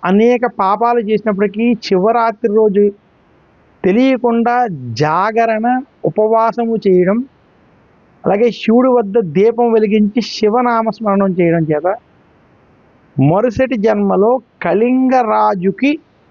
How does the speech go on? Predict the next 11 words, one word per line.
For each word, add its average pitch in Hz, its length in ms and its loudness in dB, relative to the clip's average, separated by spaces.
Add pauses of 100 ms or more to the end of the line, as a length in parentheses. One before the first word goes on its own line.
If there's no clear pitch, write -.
(760)
కొడుకుగా 214 560 -2 (1120)
ఒక 143 200 -4
ధనవంతుడి 220 760 0
యొక్క 220 280 -2
బిడ్డగా 190 540 -2
జన్మించడం 175 500 0
జరిగింది. 139 400 -4 (1500)
ఆ 175 180 -2
యొక్క 220 300 -2 (1300)
కొడుకుగా 233 460 0
పుట్టినటువంటి 214 840 0